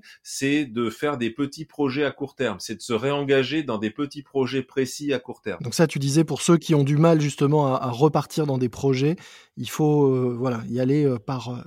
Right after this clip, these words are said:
Speaker 2: micro-étapes et par, euh,
Speaker 1: Oui.
Speaker 2: micro-projets.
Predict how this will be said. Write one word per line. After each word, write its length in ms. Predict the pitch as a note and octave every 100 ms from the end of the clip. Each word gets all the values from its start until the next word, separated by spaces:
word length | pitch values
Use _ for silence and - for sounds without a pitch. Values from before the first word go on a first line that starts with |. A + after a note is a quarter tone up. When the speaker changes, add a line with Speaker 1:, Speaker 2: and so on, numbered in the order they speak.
| -
Speaker 2:
micro-étapes 1080 | B2+ C3+ F3 - - F#3+ D#3 - E3+ F#3 -
et 80 | C#3
par, 380 | B2+ C#3+ C3+ B2+
euh, 200 | A#2+ A#2
Speaker 1:
Oui. 140 | A#2
Speaker 2:
micro-projets. 880 | A#2+ B2 C3+ C4+ E3 C#3+ F3 D3 A2+